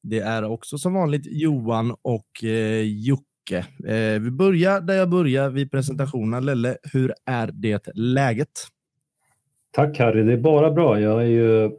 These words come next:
Speaker 2: tillbaka i värmen nu efter, eh, eh, ja, sju månaders föräldraledighet. Så att, eh, nu blir ni inte av med, med mig på ett tag. Så, ja, men det känns bra att kunna lägga mer fokus på, på att, eh, lyfta podden till nya höjder.
Speaker 1: Mm.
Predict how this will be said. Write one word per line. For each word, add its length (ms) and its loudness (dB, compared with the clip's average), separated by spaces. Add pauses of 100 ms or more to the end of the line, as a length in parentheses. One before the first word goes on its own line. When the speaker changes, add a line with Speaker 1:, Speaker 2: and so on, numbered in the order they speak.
(240)
Speaker 2:
tillbaka 400 0
i 40 2
värmen 420 4
nu 220 0
efter, 480 -2
eh, 180 0 (600)
eh, 80 -6
ja, 360 -8
sju 120 2
månaders 540 -2
föräldraledighet. 720 2
Så 200 -10
att, 240 -10
eh, 300 -4 (180)
nu 100 -4
blir 140 2
ni 80 2
inte 160 -2
av 120 0
med, 260 -2
med 300 -2
mig 160 -2
på 100 -4
ett 100 -6
tag. 340 -2
Så, 300 -8 (600)
ja, 100 2
men 80 6
det 80 6
känns 220 0
bra 220 4
att 60 -8
kunna 180 0
lägga 460 2
mer 180 2
fokus 540 -4
på, 540 -2 (100)
på 280 -2
att, 320 -8
eh, 100 -2
lyfta 320 0
podden 440 0
till 100 -4
nya 220 0
höjder. 240 -4 (500)
Speaker 1:
Mm. 340 4